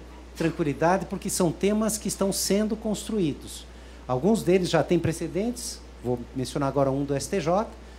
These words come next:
mas que serão ainda objeto de novos julgamentos no S T J e com decisões finais no Suprema, na Suprema Corte.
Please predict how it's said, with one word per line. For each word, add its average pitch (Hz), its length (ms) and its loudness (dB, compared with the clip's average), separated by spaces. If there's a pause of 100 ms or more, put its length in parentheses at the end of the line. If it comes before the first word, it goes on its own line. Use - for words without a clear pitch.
(140)
mas 240 160 0
que 320 100 -2
serão 214 340 4
ainda 165 300 2 (240)
objeto 151 460 2
de 143 140 0
novos 165 480 4
julgamentos 147 480 0
no 147 80 -2
S 135 100 -6
T 180 140 0
J 165 420 -2 (380)
e 175 100 2
com 220 220 0
decisões 175 440 2
finais 170 600 -2 (260)
no 170 80 -2
Suprema, 139 480 -2 (120)
na 139 120 -2
Suprema 139 380 -2
Corte. 113 440 -6